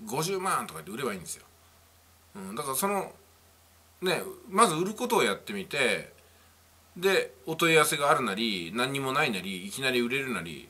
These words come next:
そういうようなアクションがあると思うんですよ、マーケットの。で、それに対して、「こんなことが起きたんですけど、どうしましょうか」っていう相談を私は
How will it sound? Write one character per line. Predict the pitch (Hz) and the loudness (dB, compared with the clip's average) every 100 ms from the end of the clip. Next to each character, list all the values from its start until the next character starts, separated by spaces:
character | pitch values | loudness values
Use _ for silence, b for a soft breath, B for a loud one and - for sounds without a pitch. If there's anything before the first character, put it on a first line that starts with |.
| - | -18
そ | - 147 | -10 -4
う | |
い | |
う | |
よ | 123 | 0
う | |
な | 127 | 0
ア | |
ク | - | 0
シ | 131 | -2
ョ | |
ン | 104 | -2
が | 104 | -2
あ | |
る | 156 | -2
と | |
思 | 104 | -4
う | |
ん | 82 | -10
で | |
す | 87 | -12
よ、 | |
マ | 87 | -10
ー | 90 | -10
ケ | 95 | -12
ッ | |
ト | 82 80 | -14 -16
の。 | 71 - b b b - | -18 -20 b b b -10
で、 | 151 | -2
そ | 202 | 0
れ | 220 240 | 2 0
に | 247 | -2
対 | 311 320 165 | 2 2 4
し | - | 2
て、 | 170 120 | 2 2
「こ | - | 2
ん | 160 | 2
な | 165 | 2
こ | 165 | 0
と | 160 | 0
が | 120 | 0
起 | |
き | 117 | 2
た | 117 | -2
ん | 104 | -2
で | |
す | 95 | -4
け | - | -6
ど、 | 95 | -6
ど | 110 | -6
う | 147 | -6
し | 104 | -6
ま | |
し | 92 | -6
ょ | 90 | -8
う | |
か」 | 80 82 | -10 -12
っ | |
て | - | -8
い | |
う | 87 | -6
相 | 113 | -4
談 | 107 147 185 | -2 -2 -2
を | |
私 | 107 101 107 | -4 -4 -6
は | 85 | -6